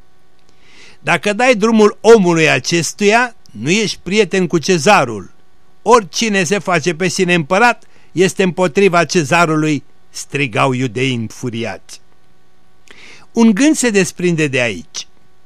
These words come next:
Ca să fii prieten cu lumea, adică cu cezarul, trebuie să nu mai fii om, adică privitor în sus. "Cine privește în sus și umblă după lucrurile de sus,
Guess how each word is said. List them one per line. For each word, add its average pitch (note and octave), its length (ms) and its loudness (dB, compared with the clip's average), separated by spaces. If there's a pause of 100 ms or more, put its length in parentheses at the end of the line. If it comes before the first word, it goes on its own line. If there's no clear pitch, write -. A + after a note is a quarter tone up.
(320)
Ca D#3 160 -2
să - 160 -8
fii G#3+ 220 -4
prieten F3 540 -2
cu D3 180 0
lumea, C#3 440 2
adică C3 500 -6
cu E3 160 -8
cezarul, C#3 760 -4 (500)
trebuie A3 360 2
să G3+ 180 0
nu A#3 140 2
mai A#3+ 220 0
fii A3+ 380 -4
om, C#3 380 2 (260)
adică D3 580 -2 (100)
privitor D#3 520 0
în C#3 160 0
sus. - 440 -6 (920)
"Cine F#3 320 -2
privește F#3+ 580 0
în A3+ 120 0
sus - 560 -2
și - 180 -6
umblă F#3+ 300 2
după F3+ 300 0
lucrurile D#3 680 0
de E3+ 160 -2
sus, C4 420 -2